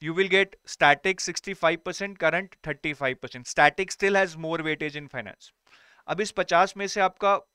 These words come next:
पच्चीस मार्क का ऑब्जेक्टिव आएगा, पच्चीस मार्क का डिस्क्रिप्टिव आएगा, just going with some rough numbers, these are not exact.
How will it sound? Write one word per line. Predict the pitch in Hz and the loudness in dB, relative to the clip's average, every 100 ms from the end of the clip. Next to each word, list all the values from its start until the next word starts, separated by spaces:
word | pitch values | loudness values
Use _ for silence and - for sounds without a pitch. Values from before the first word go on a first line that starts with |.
| - | -10
पच्चीस | 143 - 202 196 | -8 -8 -10 -4
मार्क | 185 - | -4 -2
का | 190 | -4
ऑब्जेक्टिव | 165 160 160 185 170 | -4 -8 -4 -2 0
आएगा, | 156 160 | 0 -2
पच्चीस | 180 151 - 180 - | -4 -8 -10 -14 -6
मार्क | 165 165 | -6 -4
का | 170 | -6
डिस्क्रिप्टिव | 156 - 147 - 160 | -6 -10 -12 -8 -2
आएगा, | 143 135 165 | -2 -2 -6
just | 156 160 | -6 -8
going | 147 147 147 | -8 -10 -8
with | 151 | -10
some | - 147 | -8 -4
rough | 139 131 | -4 -4
numbers, | 139 135 139 139 | -8 -10 -8 -8
these | 131 131 | -10 -8
are | 135 | -6
not | 131 131 | -4 -4
exact. | 123 123 139 | -4 -2 -4